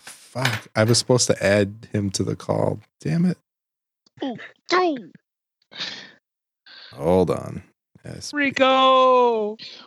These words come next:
Speaker 2: What's up?
Speaker 3: Not a whole lot, man. What you got? What you drinking? I know you've been drinking.
Speaker 2: Man, you know I've been drinking. How'd you know?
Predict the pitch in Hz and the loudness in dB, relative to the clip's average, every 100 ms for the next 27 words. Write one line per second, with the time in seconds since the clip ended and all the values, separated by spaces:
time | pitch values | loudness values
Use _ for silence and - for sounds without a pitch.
0 | _ 339 311 320 381 285 320 294 359 247 | _ -6 0 2 2 0 0 2 0 -2
1 | 208 202 202 190 180 180 165 165 160 156 | -4 -6 -8 -12 -14 -14 -14 -14 -14 -14
2 | 147 76 - - - 67 - _ _ _ | -12 -12 -14 -16 -16 -16 -16 _ _ _
3 | _ _ _ _ _ - 151 131 160 165 | _ _ _ _ _ -18 -16 -6 0 4
4 | 156 139 139 131 117 110 113 113 117 156 | 4 4 2 4 2 0 -4 -2 0 2
5 | - 135 139 123 196 208 175 123 117 95 | 2 2 0 2 0 0 0 0 0 0
6 | 110 170 135 123 110 90 92 87 92 80 | 0 0 2 0 0 -2 -6 -6 -8 -8
7 | 82 80 _ _ _ _ _ _ 98 107 | -12 -18 _ _ _ _ _ _ -16 -16
8 | 127 143 156 117 107 110 107 90 85 92 | -12 -6 -4 -6 -8 -10 -8 -8 -8 -10
9 | 87 80 92 87 - - - 120 - _ | -12 -12 -12 -12 -20 -20 -20 -20 -20 _
10 | - - 151 165 170 202 107 | -16 -12 -8 -6 -2 -2 -4